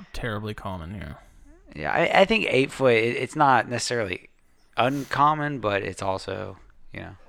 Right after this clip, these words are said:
Speaker 1: It's on the bigger side, the bigger
Speaker 2: Yeah,
Speaker 1: end of things.
Speaker 2: yeah, for sure. So I think, I think you'd be all right, you know, with either or, but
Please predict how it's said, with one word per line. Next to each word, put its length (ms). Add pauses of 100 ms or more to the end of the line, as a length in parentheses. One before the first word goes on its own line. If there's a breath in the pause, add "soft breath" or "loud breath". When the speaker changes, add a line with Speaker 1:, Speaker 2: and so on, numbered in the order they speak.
(360)
Speaker 1:
It's 120
on 100
the 60
bigger 260
side, 360
the 60
bigger 120
Speaker 2:
Yeah, 200
Speaker 1:
end 120
of 80
things. 120
Speaker 2:
yeah, 180
for 260
sure. 320
So 240
I 120
think, 240
I 100
think 200
you'd 140
be 120
all 140
right, 420 (260)
you 100
know, 220 (400)
with 200
either 220
or, 460 (120)
but 240